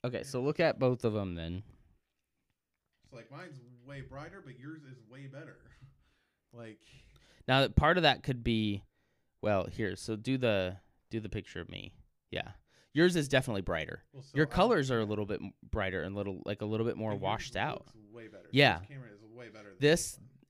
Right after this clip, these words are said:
Speaker 1: yeah, if I, if I was, li-, well, here, one thing, let me do, let me turn my, uh, brightness
Speaker 2: So,
Speaker 1: up
Speaker 2: yeah,
Speaker 1: a little bit.
Speaker 2: do a
Speaker 1: But there, so
Speaker 2: regular
Speaker 1: look at my
Speaker 2: just
Speaker 1: brightness, with my brightness up. It's not quite as washed out as yours is,
Speaker 2: Yeah.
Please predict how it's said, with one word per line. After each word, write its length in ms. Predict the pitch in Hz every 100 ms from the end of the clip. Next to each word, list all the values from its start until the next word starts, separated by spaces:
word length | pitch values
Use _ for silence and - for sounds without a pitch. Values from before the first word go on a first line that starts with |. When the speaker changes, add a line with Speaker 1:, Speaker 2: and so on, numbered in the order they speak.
| -
Speaker 1:
yeah, 120 | 135
if 200 | 117 135
I, 260 | 143 151 147 -
if 140 | 131
I 80 | 147
was, 160 | 135
li-, 100 | 135 -
well, 180 | 151
here, 260 | 143 147 131
one 320 | 110 127 143
thing, 260 | 139 135 117
let 100 | 113
me 100 | 113
do, 300 | 107 95 95 - _
let 80 | 107
me 80 |
turn 200 | 117 131
my, 300 | 113 98 92 90 - -
uh, 240 | 87 - - _
brightness 360 | 90 - 101
Speaker 2:
So, 100 | -
Speaker 1:
up 60 | 98
Speaker 2:
yeah, 100 | 123
Speaker 1:
a 20 |
little 160 | 127 135
bit. 220 | 147 139
Speaker 2:
do 240 | 139 170
a 180 | 202 180
Speaker 1:
But 80 | 139
there, 260 | 135 98 76
so 180 | -
Speaker 2:
regular 20 | 160
Speaker 1:
look 180 | 165
at 60 | 180
my 60 | 156
Speaker 2:
just 60 |
Speaker 1:
brightness, 360 | 127 120 101 101
with 160 | 113 113
my 120 | 104
brightness 360 | 123 73 90 -
up. 220 | 62 - _ _ _ _ _
It's 240 | - 123 139
not 280 | 139 - -
quite 240 | 143 131
as 100 | 123
washed 460 | 98 98 110 - -
out 320 | 101 85 76
as 200 | - 95
yours 260 | 90 82 -
is, 400 | - 90 - -
Speaker 2:
Yeah. 80 | -